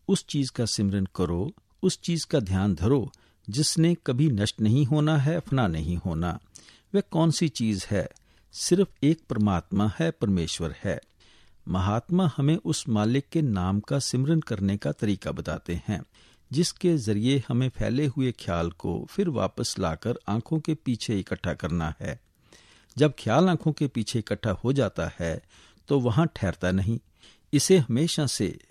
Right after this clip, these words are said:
नीचे की ओर दौड़ने की, नीचे आने की आदत पड़ी हुई है। जब तक किसी न किसी स्वरूप का ध्यान नहीं देंगे, इसे टिकने की आदत पैदा नहीं होगी। परमात्मा के स्वरूप का तो हमें पता नहीं, इसलिए और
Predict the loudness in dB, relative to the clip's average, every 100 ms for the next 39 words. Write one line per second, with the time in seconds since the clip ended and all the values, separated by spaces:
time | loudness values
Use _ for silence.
0 | -2 0 2 0 2 2 4 2 2 2
1 | 2 2 0 -4 -4 -2 0 2 2 2
2 | 2 2 2 0 -4 0 0 -2 -4 -6
3 | -4 -6 -6 -4 -6 -6 _ _ -20 -20
4 | _ _ 2 2 2 -4 -2 -4 2 2
5 | 2 -2 -4 -4 -2 -2 -2 -2 -4 -2
6 | 0 2 2 0 -2 -2 0 -2 -4 -8
7 | -20 -16 -4 0 0 0 -2 0 0 0
8 | -4 -2 0 -2 -2 0 0 -2 -2 -4
9 | -4 -4 -6 -6 -12 _ _ _ _ -20
10 | -4 0 2 2 0 0 0 -2 -2 0
11 | -2 -2 -2 0 2 2 0 -2 -4 -2
12 | 0 0 -2 -10 _ -20 _ _ -4 0
13 | 0 0 2 2 2